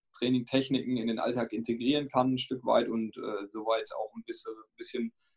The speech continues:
äh, oder was heißt ein bisschen, definitiv die Basis für ein besseres Lernen insgesamt,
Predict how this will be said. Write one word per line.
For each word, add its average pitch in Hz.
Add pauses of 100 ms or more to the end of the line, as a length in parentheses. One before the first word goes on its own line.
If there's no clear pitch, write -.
(680)
äh, 104
oder 101
was 98
heißt 101
ein 110
bisschen, 120
definitiv 117
die 117
Basis 123
für 127
ein 110
besseres 110
Lernen 123
insgesamt, 139